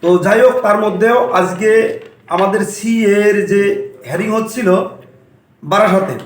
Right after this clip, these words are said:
তো হঠাৎ করে আমার একটা ফোন আসে যে, "দাদা, এখানে, আহ, হিয়ারিং হচ্ছে, কিন্তু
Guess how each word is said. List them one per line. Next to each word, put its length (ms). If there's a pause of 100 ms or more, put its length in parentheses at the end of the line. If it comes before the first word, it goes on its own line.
(560)
তো 60
হঠাৎ 300
করে 180
আমার 640 (380)
একটা 200
ফোন 260
আসে 220
যে, 120
"দাদা, 240
এখানে, 540 (800)
আহ, 600 (760)
হিয়ারিং 240
হচ্ছে, 680 (100)
কিন্তু 480